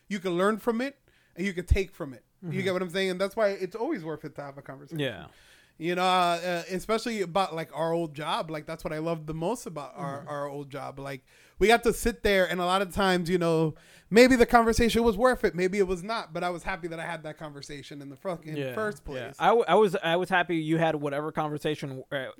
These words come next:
Speaker 1: <laughs>
Speaker 2: I, either way,
Speaker 1: Yeah.
Speaker 2: 'cause you would have the most ridiculous stories to
Speaker 1: Yeah.
Speaker 2: tell me.
Speaker 1: <laughs>
Speaker 2: Jose was a little bit more, like,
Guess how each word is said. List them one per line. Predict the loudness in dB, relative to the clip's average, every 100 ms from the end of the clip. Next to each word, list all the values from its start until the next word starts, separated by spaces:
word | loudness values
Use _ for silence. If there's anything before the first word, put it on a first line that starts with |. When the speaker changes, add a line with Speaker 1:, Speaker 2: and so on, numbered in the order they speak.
| -8
Speaker 1:
<laughs> | -2
Speaker 2:
I, | 2 2 0 -16 0
either | 4 6 6
way, | 6 2 0 -2
Speaker 1:
Yeah. | -2 -2 -4 _
Speaker 2:
'cause | -6 0
you | 4
would | 6
have | 4
the | 4 2
most | 2 2
ridiculous | 0 0 2 2 0
stories | 2 2 4 2
to | 2
Speaker 1:
Yeah. | 6
Speaker 2:
tell | 6
me. | 4 0 -2 -4 -4
Speaker 1:
<laughs> | 0 -2 -2 2
Speaker 2:
Jose | 4 6
was | 4
a | 4
little | 4 4
bit | 4 2
more, | 2 4
like, | 4 4 2 -4